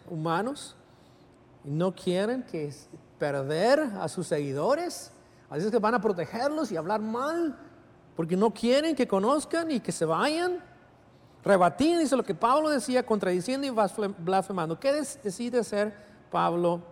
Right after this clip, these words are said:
y Bernabé? Mire, versículo cuarenta y seis y cuarenta y siete. Entonces Pablo y Bernabé hablaron con valor.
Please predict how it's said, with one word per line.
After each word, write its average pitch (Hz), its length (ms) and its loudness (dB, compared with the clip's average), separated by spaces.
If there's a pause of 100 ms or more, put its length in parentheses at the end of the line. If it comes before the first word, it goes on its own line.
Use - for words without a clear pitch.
y 151 160 -2
Bernabé? 131 420 -2
Mire, 147 200 -2
versículo 156 380 -2
cuarenta 156 360 -2
y 151 60 -2
seis 120 440 -8 (420)
y 139 80 -8
cuarenta 143 360 -2
y 127 60 -4
siete. 135 240 -4
Entonces 160 400 -4
Pablo 170 320 2
y - 20 0
Bernabé 175 400 0
hablaron 151 380 -2
con 202 440 2 (280)
valor. 156 760 0